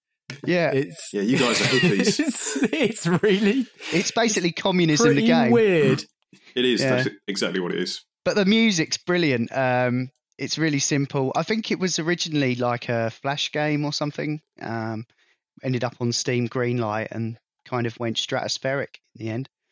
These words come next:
Speaker 1: So I think it was all created by, by one guy again. Um, but yeah,
Speaker 3: Mm.
Speaker 1: it was, it was really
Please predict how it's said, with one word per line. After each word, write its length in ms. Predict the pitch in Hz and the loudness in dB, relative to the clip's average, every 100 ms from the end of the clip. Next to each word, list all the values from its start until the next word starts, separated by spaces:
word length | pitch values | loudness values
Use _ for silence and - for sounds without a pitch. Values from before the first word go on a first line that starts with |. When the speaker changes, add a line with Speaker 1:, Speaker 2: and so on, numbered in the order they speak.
| _ _ _ _ _ | _ _ _ _ _
Speaker 1:
So 340 | - 120 117 110 | -6 -2 -2 -2
I 60 | |
think 140 | - 180 | -2 0
it 40 | |
was 120 | 139 | 2
all 120 | 180 165 | 0 0
created 400 | 139 131 113 131 | 0 0 0 -2
by, 220 | 123 123 - | -2 -4 -4
by 240 | 123 120 - _ | -4 -4 -8 _
one 240 | 131 127 117 | -2 -2 0
guy 400 | 123 107 110 - - | -2 -2 -6 -8 -18
again. 360 | 110 107 110 117 _ - | -10 -8 -8 -10 _ -12
Um, 400 | 120 120 123 123 - _ _ _ _ - | -8 -6 -6 -10 -14 _ _ _ _ -8
but 100 | 123 | -2
yeah, 240 | 165 143 | 0 -2
Speaker 3:
Mm. 220 | 117 - - | -4 -12 -12
Speaker 1:
it 160 | 131 123 | -10 -8
was, 300 | 139 - - - | -8 -8 -10 -8
it 120 | 135 | -8
was 220 | 139 - | -8 -4
really 320 | 143 143 139 | -2 -2 -6